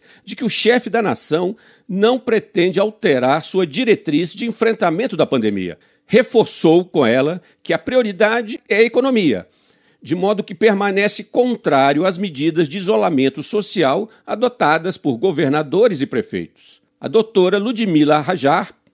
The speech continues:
por sua vez, defende a ciência,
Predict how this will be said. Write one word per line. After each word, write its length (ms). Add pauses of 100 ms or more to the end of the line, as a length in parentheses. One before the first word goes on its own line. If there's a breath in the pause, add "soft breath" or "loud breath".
por 80
sua 200
vez, 420 (340 soft breath)
defende 920
a 160
ciência, 840